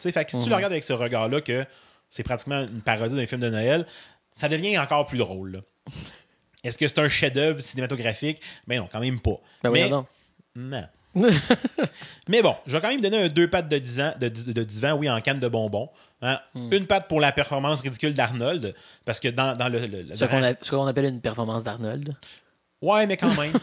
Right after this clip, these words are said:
Speaker 2: <laughs>
Speaker 1: Dans la dernière réplique, là, où est-ce qu'il dit à son fils, « Mais tu le voulais tellement le jouet, sa face, genre, c'est comme, » Je peux pas croire que personne qui a dit, « Non, non, on reprend cette scène-là, là. T'as l'air de faire un, <laughs> un anévrisme, en tout cas. » Fait que je donne quand même une patte de divan pour ça, puis l'autre patte de divan à cause de Big Show.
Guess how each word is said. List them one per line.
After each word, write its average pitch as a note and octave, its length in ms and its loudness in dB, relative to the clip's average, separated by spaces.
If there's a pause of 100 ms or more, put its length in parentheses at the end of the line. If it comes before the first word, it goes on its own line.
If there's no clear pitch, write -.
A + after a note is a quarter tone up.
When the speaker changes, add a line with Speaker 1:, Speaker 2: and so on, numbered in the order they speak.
(180)
Speaker 2:
<laughs> D3+ 240 -10
Speaker 1:
Dans E3+ 140 4
la F3 100 4
dernière F3+ 280 4
réplique, F3+ 380 0
là, F3+ 100 2
où E3 60 4
est-ce D#3+ 140 0
qu'il C#3 60 -6
dit D#3 60 2
à D#3+ 40 4
son D#3 160 -2
fils, « F#3 260 -4 (280)
Mais C#3 120 -2
tu - 140 -8
le D#3+ 80 -2
voulais E3+ 200 2
tellement F3 300 2
le D#3+ 160 2
jouet, D#3+ 220 0
sa B2+ 140 -4
face, D#3 340 0
genre, B2+ 180 -2
c'est - 140 -10
comme, » B2 180 -4 (300)
Je - 60 -14
peux D#3 60 -8
pas D#3+ 60 4
croire F#3+ 160 4
que E3 60 -6
personne E3 260 -4
qui C#3+ 80 0
a B2+ 40 2
dit, « C3 120 -6
Non, D3+ 100 2
non, D#3 80 2
on A#2+ 100 2
reprend - 240 -4
cette B2+ 200 -4
scène-là, A#2 240 0
là. C#3+ 180 -2 (240)
T'as A#2+ 80 2
l'air C#3 160 4
de - 60 -2
faire - 260 4
un, - 180 2 (200)
<laughs> - 260 -6
un B2+ 60 2
anévrisme, C3 600 2
en - 80 -4
tout F4+ 80 6
cas. » B2 140 2 (600)
Fait B2+ 120 4
que A#2+ 60 -2
je B2+ 40 -4
donne F3+ 120 0
quand F3 80 -2
même F#3+ 220 -2
une D3+ 80 -2
patte D#3 160 0
de C#3+ 60 4
divan C3+ 200 0
pour C3 160 -2
ça, F3+ 200 2
puis D3 300 0
l'autre D3 200 2
patte D3 120 0
de C3 60 0
divan A#2+ 180 -4
à C3+ 80 -2
cause B2 140 -2
de A2+ 60 -2
Big G#2 160 -2
Show. - 140 -12